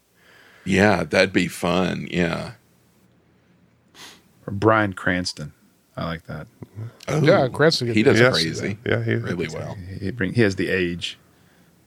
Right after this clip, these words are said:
Speaker 1: Well, for that matter, if we're doing <laughs> Breaking Bad, then, uh, Bob Odenkirk could be Harry.
Speaker 4: Oh, yeah. That'd be
Speaker 3: All
Speaker 4: good.
Speaker 3: right.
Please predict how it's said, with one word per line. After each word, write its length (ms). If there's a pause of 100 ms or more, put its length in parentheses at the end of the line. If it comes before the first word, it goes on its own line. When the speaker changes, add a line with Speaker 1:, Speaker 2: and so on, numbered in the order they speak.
(140)
Speaker 1:
Well, 100
for 140
that 180
matter, 260
if 140
we're 120
doing 240 (560)
<laughs> 240
Breaking 400
Bad, 400
then, 260
uh, 200 (360)
Bob 200
Odenkirk 480
could 120
be 120
Harry. 420 (680)
Speaker 4:
Oh, 500
yeah. 680 (160)
That'd 180
be 60
Speaker 3:
All 280
Speaker 4:
good. 60
Speaker 3:
right. 240